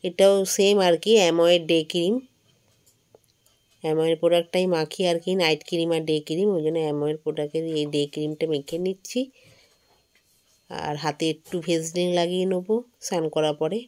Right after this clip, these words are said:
ব্যাস, এই হয়ে গেল সারাদিনের চর্চা। আবার রাতে শরীরচর্চা করা হবে। রাতের দিকে আবার শোবার আগে সেম নাইট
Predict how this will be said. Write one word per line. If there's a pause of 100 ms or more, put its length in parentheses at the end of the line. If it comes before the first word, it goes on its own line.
ব্যাস, (880)
এই
হয়ে
গেল
সারাদিনের
চর্চা। (100)
আবার
রাতে (380)
শরীরচর্চা
করা
হবে। (2750)
রাতের
দিকে
আবার
শোবার
আগে
সেম (380)
নাইট